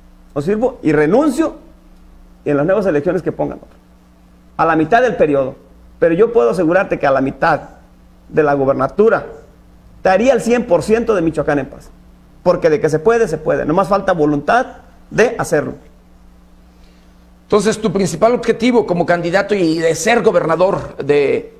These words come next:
Speaker 2: beneficiarte, eh, favorecerte el voto en el proceso electoral, eh, sería el combatir la inseguridad en el estado de Michoacán.
Speaker 1: Es el principal reto, Pepe. El principal reto que todo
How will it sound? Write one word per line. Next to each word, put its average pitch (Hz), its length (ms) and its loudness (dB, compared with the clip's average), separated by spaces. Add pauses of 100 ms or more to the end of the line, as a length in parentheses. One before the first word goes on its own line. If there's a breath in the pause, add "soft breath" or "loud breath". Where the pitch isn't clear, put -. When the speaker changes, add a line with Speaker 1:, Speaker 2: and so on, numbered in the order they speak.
Speaker 2:
beneficiarte, 156 880 -2 (300)
eh, 139 380 0
favorecerte 156 840 0 (300)
el 151 120 2
voto 160 480 -2 (120)
en 135 180 0
el 139 100 0
proceso 151 340 -2
electoral, 143 400 -2 (760)
eh, 139 120 2
sería 185 680 -2 (180)
el 156 160 0
combatir 160 600 -2 (120)
la 156 120 0
inseguridad 147 640 -2
en 139 100 -2
el 139 80 -2
estado 131 240 -2
de 127 60 -2
Michoacán. - 400 -8 (760)
Speaker 1:
Es 170 220 2
el 151 100 2
principal 180 600 0
reto, 196 400 0
Pepe. - 240 -8 (600)
El 151 100 0
principal 160 340 0
reto 196 260 -2
que - 120 0
todo 262 540 0